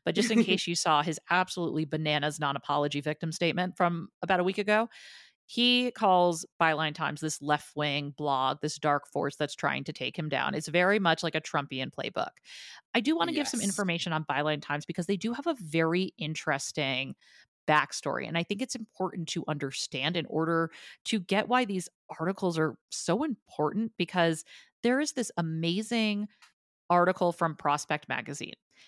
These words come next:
Speaker 1: It was put out in June twenty twenty-three, and it focuses on Prince Harry's court cases against the British media, but it also shadows Graham Johnson,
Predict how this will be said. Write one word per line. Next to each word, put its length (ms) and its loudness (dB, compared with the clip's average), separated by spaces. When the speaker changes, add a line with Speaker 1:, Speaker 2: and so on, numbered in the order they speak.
Speaker 1:
It 160 6
was 200 2
put 180 0
out 180 4
in 140 -2
June 280 0
twenty 240 -2
twenty-three, 460 -6
and 100 -4
it 140 -6
focuses 460 -2
on 240 -2
Prince 300 -4
Harry's 380 0
court 320 0
cases 380 -4
against 400 -4
the 60 -4
British 280 -8
media, 340 -2
but 240 4
it 280 0
also 680 2
shadows 840 0
Graham 440 0
Johnson, 720 -4